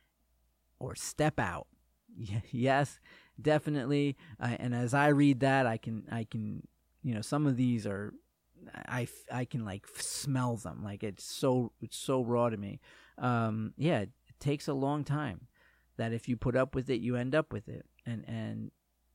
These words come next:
and you don't realize that sometimes it's not even out of malice of the other person. It's just that you make them comfortable with your discomfort. Some, and especially if you're a giver,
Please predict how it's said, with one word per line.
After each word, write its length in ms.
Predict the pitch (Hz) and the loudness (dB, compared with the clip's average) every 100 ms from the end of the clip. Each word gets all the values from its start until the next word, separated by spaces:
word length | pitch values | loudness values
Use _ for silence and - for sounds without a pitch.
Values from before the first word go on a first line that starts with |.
| _ - | _ -8
and 280 | 117 110 | -6 -2
you 120 | 120 117 | -2 2
don't 300 | 143 139 127 | 2 2 4
realize 640 | 151 151 139 123 123 - | 6 6 6 2 0 -2
that 260 | 123 113 - _ _ _ _ _ _ _ _ _ _ | -6 -6 -10 _ _ _ _ _ _ _ _ _ _
sometimes 480 | - 208 262 233 151 | 0 4 6 6 6
it's 80 | |
not 180 | 160 170 | 4 4
even 260 | 175 151 147 | 4 4 4
out 160 | 143 135 | 4 2
of 120 | 113 | 0
malice 520 | 131 139 175 160 - | 0 2 2 2 0
of 120 | 123 | 0
the 120 | 123 | 0
other 160 | 127 123 | 0 0
person. 500 | - 175 233 123 107 | 2 2 2 -4 -4
It's 80 | 107 | -2
just 240 | 139 127 | -4 0
that 200 | 139 127 | 0 2
you 140 | 135 156 | 2 2
make 360 | 151 160 - | 4 2 2
them 260 | 156 143 143 | 0 0 -2
comfortable 640 | - 190 196 156 123 120 | 0 2 2 0 2 2
with 200 | 120 120 | 2 0
your 140 | 135 123 | 0 0
discomfort. 720 | 127 - 165 196 - 95 - | -2 -2 -2 -4 -6 -12 -12
Some, 280 | - 143 143 | -8 -6 -4
and 140 | 131 127 | -2 -4
especially 500 | - 170 214 262 240 | 0 0 0 -2 -4
if 120 | 202 | 0
you're 160 | 185 143 | 4 4
a 60 | |
giver, 500 | 127 151 151 107 - | 6 4 4 -2 -6